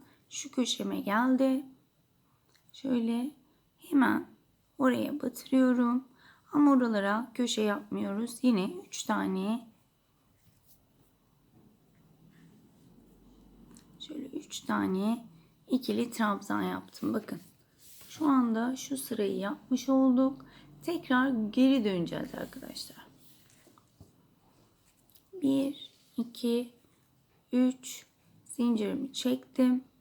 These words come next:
Modelimi çevirdim. Başını doladım. Hemen önümdeki boşluğa batırıyorum.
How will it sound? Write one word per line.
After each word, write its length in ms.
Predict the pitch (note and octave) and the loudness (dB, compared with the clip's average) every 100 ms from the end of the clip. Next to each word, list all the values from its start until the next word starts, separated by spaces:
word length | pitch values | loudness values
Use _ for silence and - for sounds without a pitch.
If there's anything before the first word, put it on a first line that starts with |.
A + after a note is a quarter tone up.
| _ _ - | _ _ 0
Modelimi 420 | C4+ A3+ A3 A#3 | 2 2 0 -2
çevirdim. 560 | - F3+ E3 - - - _ _ _ - | -4 -4 -4 -6 -12 -20 _ _ _ 0
Başını 400 | C4+ C4+ B3+ A3+ | 2 2 2 0
doladım. 560 | G3+ F#3+ F3 E3+ F#3 - - - _ | 0 -2 -2 0 -2 -4 -16 -20 _
Hemen 320 | - D#4+ D4+ C4 | 0 6 8 8
önümdeki 540 | A#3 G#3 F#3+ F#3+ A3+ | 4 2 -2 -2 0
boşluğa 520 | G3+ F#3+ - F3 F3 | 2 0 -4 -6 -2
batırıyorum. 920 | G#3+ G#3+ B3 B3+ B3+ A#3+ A#3 A#3 B3 | -2 -2 0 2 4 2 2 2 0